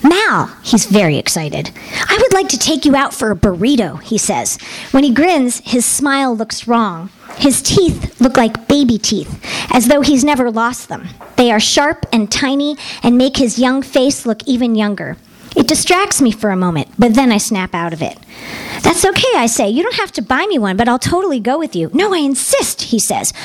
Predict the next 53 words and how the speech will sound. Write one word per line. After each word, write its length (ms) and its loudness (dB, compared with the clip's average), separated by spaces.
"Burrito 580 4
is 120 -6
now 360 0
my 140 -2
favorite 420 0
food." 400 -4
On 140 2
the 80 4
way 160 4
to 80 2
the 80 4
parking 380 2
lot, 240 0
he 140 2
tells 260 2
me 140 2
about 220 -2
how 160 0
they 120 0
found 320 2
him 120 0
a 60 -4
room 420 2
with 140 0
a 180 -6
bed 240 -2
and 160 -10
a 40 -6
lamp 440 -2
and 100 -4
a 40 -2
sing-, 520 0
sink 400 0
with 160 -4
running 260 2
water, 400 -2
and 100 4
he's 120 2
got 120 0
a 60 2
little 220 0
job 380 2
in 80 -2
the 60 -2
kitchen 380 -4
at 140 -6
the 140 -4
shelter. 360 -6
He 140 4
gets 220 2
into 220 2
my 140 2
car, 380 0